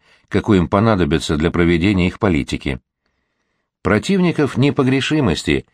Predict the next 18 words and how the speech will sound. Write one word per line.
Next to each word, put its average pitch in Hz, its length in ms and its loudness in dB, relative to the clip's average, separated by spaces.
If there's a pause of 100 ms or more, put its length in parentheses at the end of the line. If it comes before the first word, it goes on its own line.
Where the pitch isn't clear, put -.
(300)
имевшихся 107 800 0
и 73 280 0
имеющихся 120 760 -2 (320)
в - 60 -20
числе 117 320 0
самих 98 340 0
католиков, 71 640 -2 (280)
некий 151 280 0
профессор 131 560 0
богословия 113 640 2
в 95 60 0
Майнце, 113 600 -2 (340)
иезуит 92 600 2
Эберман, 69 540 0 (520)
сразил 139 560 0
совершенно 151 580 0
беспримерным 135 680 0
доводом. 69 480 0